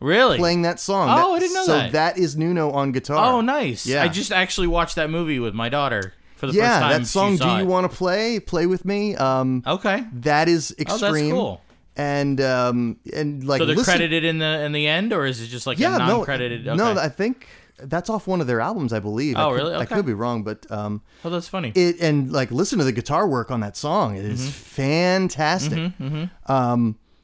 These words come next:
Speaker 2: but, uh, yeah, so I met Nuno Bettencourt in an unrelated story. I was working in, uh, Pompano Beach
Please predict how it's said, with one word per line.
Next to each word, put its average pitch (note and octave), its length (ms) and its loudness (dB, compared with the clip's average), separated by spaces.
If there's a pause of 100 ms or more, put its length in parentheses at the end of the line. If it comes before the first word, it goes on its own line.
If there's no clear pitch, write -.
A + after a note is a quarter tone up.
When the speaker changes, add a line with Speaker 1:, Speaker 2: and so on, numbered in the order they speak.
(140)
Speaker 2:
but, C#3+ 320 -2
uh, D3 440 2
yeah, B3 180 4
so F#3 200 4
I E3+ 40 6
met F3+ 320 2
Nuno D#3+ 340 0
Bettencourt D3 380 0
in C3+ 60 -2
an C3 120 2
unrelated C3+ 460 0
story. A2+ 300 -4
I A2 60 -2
was A2+ 120 -2
working A#2+ 480 -2
in, A2+ 360 -2
uh, G2+ 160 -6
Pompano A#2 420 -4
Beach A#2+ 420 -4